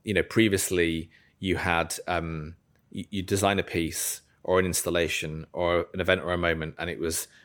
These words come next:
reviewed by a, a select group of people, and that was your feedback. Now, from the second we, um, launched this, we had instant feedback. <laughs> good and bad in terms of what we were doing, why we're doing it.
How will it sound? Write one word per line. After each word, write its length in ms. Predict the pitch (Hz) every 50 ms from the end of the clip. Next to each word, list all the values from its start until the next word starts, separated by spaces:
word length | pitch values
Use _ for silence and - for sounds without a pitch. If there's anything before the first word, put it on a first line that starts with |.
| _ _ -
reviewed 400 | 92 92 87 98 95 92 85 -
by 200 | 90 85 85 85
a, 140 | 80 82 - -
a 60 | -
select 360 | - - - 92 95 - - -
group 240 | - 92 85 -
of 60 | - -
people, 520 | - 85 80 - - 80 78 78 80 - -
and 120 | 85 85 87
that 120 | - -
was 140 | 82 78 -
your 80 | 80
feedback. 600 | 73 - 90 85 - - 73 - - - - - - - - - - - _
Now, 320 | 104 107 117 117 104 90 82
from 380 | - - 95 92 87 85 85 _
the 140 | - 95 92
second 440 | - - 101 101 - - 95 92 92
we, 400 | 95 92 90 87 85 85 82 - _ _ _ _ _ _ -
um, 440 | 87 85 82 82 80 76 76 - - _ _ _ _ _ _ _ _ _ - - _ _ -
launched 460 | 98 104 113 120 123 113 - - -
this, 340 | 80 73 - - - - -
we 140 | 80 85
had 240 | - 92 85 82 - - -
instant 440 | 98 92 - - - 95 85 - -
feedback. 680 | - - 80 80 - 67 65 - - - - - - -
<laughs> 240 | - - - - - - _ _ _ -
good 160 | 120 107 107
and 140 | 98 92 87
bad 260 | 87 82 82 85 87
in 140 | 82 82 78
terms 300 | - 85 85 82 76 85
of 160 | 82 78 90
what 140 | 95 - -
we 100 | 95 95
were 60 | 90
doing, 400 | - 87 85 82 85 82 80 80
why 160 | 82 82 82
we're 120 | 82 82
doing 280 | 82 - 82 82 82 80
it. 200 | 80 78 73